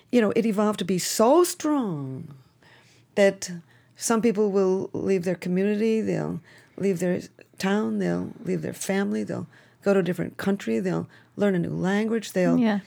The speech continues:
Speaker 1: you know, they will start all over with their lives to, to, to do this thing. And then you wake up a few years later,
Speaker 2: <laughs>
Speaker 1: you know, and, um, you know, I,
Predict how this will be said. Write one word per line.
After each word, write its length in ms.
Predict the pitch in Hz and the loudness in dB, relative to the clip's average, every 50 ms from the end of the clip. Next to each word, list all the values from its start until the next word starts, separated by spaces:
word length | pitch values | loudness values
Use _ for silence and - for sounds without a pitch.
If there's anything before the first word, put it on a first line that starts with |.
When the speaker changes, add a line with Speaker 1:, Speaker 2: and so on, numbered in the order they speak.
| - _ - | -12 _ -2
Speaker 1:
you 120 | 214 214 | 0 0
know, 140 | 202 185 185 | 2 2 0
they 100 | 180 190 | 0 0
will 100 | 175 180 | 0 -2
start 360 | 180 - - 185 180 185 - - | -2 -2 0 0 0 -2 -2 0
all 260 | - 226 220 226 220 | 2 4 6 6 6
over 200 | 202 202 208 208 | 4 4 4 2
with 160 | 196 190 185 | 2 0 -2
their 120 | - 185 170 | -2 -2 0
lives 340 | 170 170 165 160 156 156 - | 0 2 2 0 0 -2 -4
to, 240 | - 185 180 175 175 - - - - _ _ | -2 -2 -2 -2 -4 -10 -18 -20 -20 _ _
to, 120 | - 196 | -6 -6
to 220 | - - - - 202 | -6 -4 -4 -4 0
do 180 | 170 190 196 | 0 0 0
this 220 | 175 180 180 - - | 0 0 -2 -4 -4
thing. 360 | - 180 170 170 175 175 160 - _ - - - - - _ _ - | -2 -2 -2 -2 -4 -6 -10 -16 _ -20 -20 -20 -20 -20 _ _ -2
And 80 | 240 | 0
then 100 | 277 330 349 | 0 2 4
you 80 | 320 | 4
wake 260 | 294 277 285 311 311 311 | 4 6 4 4 4 2
up 140 | 302 302 | 0 0
a 60 | 277 269 | -2 -2
few 160 | - 311 294 | 0 2 4
years 260 | 285 277 262 247 226 | 4 4 4 2 2
later, 460 | 262 269 302 320 269 - 185 220 233 762 784 831 - 466 466 | 2 2 2 2 2 0 0 0 -2 -4 -6 -8 -10 -10 -10
Speaker 2:
<laughs> 320 | - 285 - - - - - | -10 -12 -14 -12 -14 0 2
Speaker 1:
you 100 | 262 294 | 4 4
know, 260 | 311 285 277 302 349 - - 254 | 6 4 4 4 2 2 2 2
and, 380 | 269 269 269 269 269 269 269 | 2 4 4 4 4 4 4
um, 380 | 285 269 269 269 269 262 262 262 - - - - - _ | 4 4 4 2 2 0 -2 -4 -8 -16 -20 -20 -8 _
you 100 | - 330 | 2 4
know, 100 | 330 - - - | 4 4 2 0
I, 120 | 302 349 | -2 -2